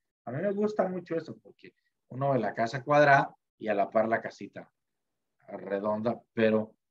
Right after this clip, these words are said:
que vivan solo en el rancho, digamos, nada más. El rancho redondo no, no, no, no, eh, no, ¿cómo es que se llama? Em,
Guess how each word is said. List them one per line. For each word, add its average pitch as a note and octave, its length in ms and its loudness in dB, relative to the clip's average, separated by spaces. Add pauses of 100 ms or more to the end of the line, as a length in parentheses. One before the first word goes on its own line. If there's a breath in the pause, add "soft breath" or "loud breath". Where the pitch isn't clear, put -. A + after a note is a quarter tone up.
(180)
que A#2+ 160 4
vivan F3 320 6
solo G3 320 4
en G3 60 2
el E3+ 160 2
rancho, F3 500 0
digamos, D3+ 680 -2
nada A2+ 540 -6
más. C3 280 -6
El C3 100 -14 (680)
rancho A#2+ 480 -2
redondo B2+ 560 0
no, A2+ 340 -8
no, G2+ 400 -18 (600)
no, G2+ 760 -8 (140)
no, F#2+ 520 -18 (1700)
eh, G#2+ 420 0
no, A#2 640 -2
¿cómo A#2+ 240 0
es B2+ 40 0
que B2+ 140 0
se A2 180 -2
llama? G#2+ 720 0 (840)
Em, F#2+ 720 0